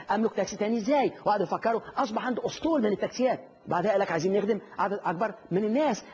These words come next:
فكروا في أول أتوبيس، بقى عنده أسطول من الأتوبيسات. قال لك: "إيه رأيك نروح للطيارات؟" وبعدين عمل شركة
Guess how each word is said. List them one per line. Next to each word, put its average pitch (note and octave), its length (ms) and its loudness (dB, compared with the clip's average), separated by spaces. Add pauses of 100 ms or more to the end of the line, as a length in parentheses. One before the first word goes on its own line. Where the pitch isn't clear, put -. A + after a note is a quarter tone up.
(120)
فكروا F#3 280 0
في G3+ 80 -4
أول A#3 200 2
أتوبيس، C4 360 0
بقى E3 180 -2
عنده G3 220 2
أسطول D#4 380 0 (160)
من D#3+ 80 2
الأتوبيسات. A3 560 0 (1120)
قال G3+ 100 4
لك: F#3+ 120 0
"إيه G3+ 80 4
رأيك G3 200 2 (200)
نروح F#3+ 200 2
للطيارات؟" A3+ 520 0 (200)
وبعدين F3+ 280 0
عمل F#3 220 0
شركة G#3 300 0